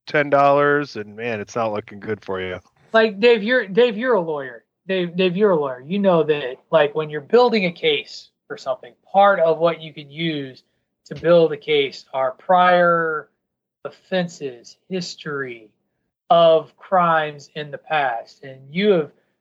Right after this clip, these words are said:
Speaker 2: committed multiple crimes of that seventies project in one day alone.
Speaker 1: In
Speaker 2: Your
Speaker 1: truly
Speaker 2: record
Speaker 1: trying to be
Speaker 2: speaks for itself, sir.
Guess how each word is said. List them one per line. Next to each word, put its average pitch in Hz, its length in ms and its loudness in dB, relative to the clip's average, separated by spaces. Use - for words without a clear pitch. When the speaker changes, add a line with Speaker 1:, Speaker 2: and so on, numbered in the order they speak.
Speaker 2:
committed 180 420 2
multiple 190 540 2
crimes 151 640 0
of 147 220 -2
that 151 260 2
seventies 147 480 -4
project 131 760 -4
in 147 140 -12
one 147 260 -2
day 139 280 -4
alone. 110 360 -6
Speaker 1:
In - 160 0
Speaker 2:
Your 151 40 -4
Speaker 1:
truly 247 320 4
Speaker 2:
record 190 100 4
Speaker 1:
trying 190 220 2
to 151 60 0
be 143 140 -4
Speaker 2:
speaks 180 160 -6
for 170 220 -6
itself, 147 420 -6
sir. 117 240 -20